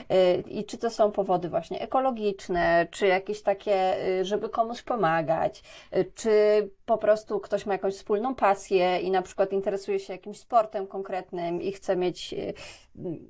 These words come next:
okazję do tego, żeby, y, nie wiem, trenować,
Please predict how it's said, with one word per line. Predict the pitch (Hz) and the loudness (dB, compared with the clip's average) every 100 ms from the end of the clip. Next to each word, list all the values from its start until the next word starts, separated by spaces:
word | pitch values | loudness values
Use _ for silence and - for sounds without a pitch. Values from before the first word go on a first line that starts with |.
| - | -8
okazję | 214 226 208 190 190 | -6 0 0 0 -4
do | 190 | -4
tego, | 196 196 | -4 -4
żeby, | 190 202 - 175 180 - | -6 -6 -6 -4 -2 -2
y, | 185 170 170 160 | -4 -4 -6 -6
nie | 175 175 - | -8 -6 -8
wiem, | 190 | -8
trenować, | - 190 190 180 165 165 - - | -2 0 4 2 2 0 -2 -8